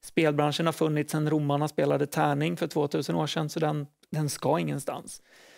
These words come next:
Trisslotter är en produkt som har funnits hur länge som helst och som jag fick som present som tioåring. Så att spel ska ingenstans. Så att jag tror att det fått sig en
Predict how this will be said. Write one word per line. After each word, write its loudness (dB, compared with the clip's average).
Trisslotter 2
är 4
en -6
produkt 0
som -2
har 0
funnits -2
hur 2
länge 0
som -4
helst 0
och -4
som -4
jag 2
fick -2
som -2
present -2
som -2
tioåring. 0
Så 0
att -4
spel 0
ska -2
ingenstans. -10
Så -6
att -8
jag 0
tror 2
att -2
det -2
fått -4
sig 0
en 0